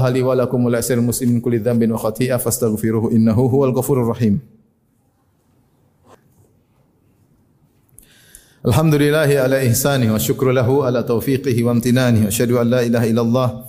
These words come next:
wahdahu la syarika lahu ta'dhiman li sya'nihi wa asyhadu anna Muhammadan abduhu wa rasuluhu adda ila ridwanih.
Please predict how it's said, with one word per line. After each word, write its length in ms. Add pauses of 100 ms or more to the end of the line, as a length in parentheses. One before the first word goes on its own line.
(340)
wahdahu 560
la 160
syarika 420
lahu 540 (320)
ta'dhiman 480
li 80
sya'nihi 400
wa 160
asyhadu 320
anna 400
Muhammadan 560
abduhu 560
wa 80
rasuluhu 400
adda 320
ila 80
ridwanih. 560